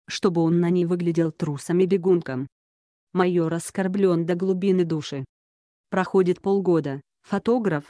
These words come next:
после этого сделал сотни фотографий и думать не думает о той давней фотографии, а майор не просто думает, но и мечту имеет с лживым фотографом потолковать. Вы думаете, что разговор происходил бы изысканно и светски?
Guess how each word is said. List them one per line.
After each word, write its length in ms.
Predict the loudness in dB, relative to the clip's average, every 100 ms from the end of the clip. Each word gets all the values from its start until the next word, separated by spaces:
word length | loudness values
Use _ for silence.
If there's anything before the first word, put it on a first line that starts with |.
| -2
после 360 | -2 2 2
этого 240 | 2 0 -6
сделал 460 | -4 -2 -2 -4
сотни 400 | -2 0 0 -2
фотографий 680 | -2 -2 -2 -2 -2 0 0
и 40 |
думать 320 | 0 -2 -2 0
не 120 | 0
думает 440 | 2 0 -2 -2
о 80 | -2
той 180 | 0 2
давней 360 | 2 2 2
фотографии, 760 | 0 -2 0 0 0 -4 -6 -6 _ -2
а 80 | 2
майор 420 | 2 2 2 2
не 140 | 2
просто 380 | 2 -2 -2 -2
думает, 560 | 2 2 2 0 -4 _ _ 0
но 120 | 4
и 100 | 4
мечту 440 | 2 -2 -4 0
имеет 420 | 2 4 4 2 0
с 80 |
лживым 400 | -2 0 0 -2
фотографом 680 | -4 -4 -2 -2 -2 -2 -4
потолковать. 760 | -2 -2 -2 -2 -4 -4 -6 _ _ _ _ _ _ -6
Вы 160 | -2 0
думаете, 760 | 2 4 4 0 -2 -4 -4 -8 _
что 260 | -4 0 0
разговор 460 | 0 0 0 0
происходил 600 | 0 -2 -2 -2 0 0
бы 140 | 0 -2
изысканно 580 | 0 -2 -2 -2 0 -2
и 160 | -6
светски? 680 | -6 -4 -4 -6 -12 -8 -8